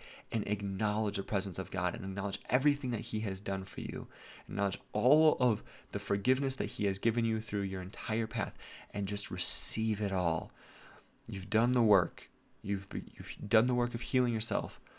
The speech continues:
Now it's through that receipt of grace that it is complete. All right, let's close this out with a prayer. <sighs> Dear Lord, I know that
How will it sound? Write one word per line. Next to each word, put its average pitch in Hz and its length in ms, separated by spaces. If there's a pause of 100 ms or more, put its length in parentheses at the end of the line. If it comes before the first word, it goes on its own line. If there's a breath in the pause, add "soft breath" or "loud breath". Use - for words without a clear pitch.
(280 loud breath)
Now 98 420
it's - 200
through 104 200
that 98 220
receipt - 460
of - 160
grace 92 460 (360 soft breath)
that - 160
it 87 80
is 87 140
complete. - 440 (1400 loud breath)
All 92 100
right, 90 200
let's 85 160
close 107 220
this 101 160
out 95 120
with 98 100
a - 40
prayer. 87 460 (1040 loud breath)
<sighs> - 60 (520 loud breath)
Dear 113 180
Lord, 104 340 (580 loud breath)
I 104 120
know 107 480
that 90 560